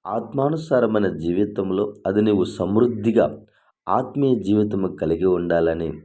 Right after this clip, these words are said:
యేసు ప్రభు సెలవిచ్చుచున్నాడు. కాబట్టి సమృద్ధి జీవము యేసయ్య ద్వారానే కలుగుతుంది. అంటే ఆత్మీయ జీవితము యేసు ప్రభు ద్వారా కలుగుతుంది.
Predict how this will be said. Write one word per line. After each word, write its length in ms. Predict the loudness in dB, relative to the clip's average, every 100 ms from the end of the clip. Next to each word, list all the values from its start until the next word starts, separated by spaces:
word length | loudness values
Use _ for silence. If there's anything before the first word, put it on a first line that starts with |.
| _ _ _ -6
యేసు 300 | -4 -2 -2
ప్రభు 420 | 0 0 0 -2
సెలవిచ్చుచున్నాడు. 1000 | -4 -2 -2 -4 -6 -10 -10 -6 -6 -8 _ _ _ _ _ -6
కాబట్టి 680 | -4 -2 -4 -4 -6 -6 -18 _ _ _ _ _ _ _ _
సమృద్ధి 680 | -6 -2 2 4 2 2 0
జీవము 720 | -2 -4 0 0 0 -4 -2
యేసయ్య 480 | -2 -2 -4 -4 -4
ద్వారానే 520 | -2 -2 -2 -4 -6
కలుగుతుంది. 800 | -4 -4 -4 -6 -6 -8 -8 -12 -18 -20 -20 _ _ _
అంటే 540 | -8 -4 0 0 -2 -4
ఆత్మీయ 540 | -2 0 -2 0 2 2
జీవితము 880 | 0 -2 0 0 -2 -2 -4 -6 -4
యేసు 340 | -2 -2 -2 -4
ప్రభు 400 | -2 -2 0 -2
ద్వారా 300 | 0 0 -2
కలుగుతుంది. 840 | -4 -4 -2 -2 -4 -6 -8 -10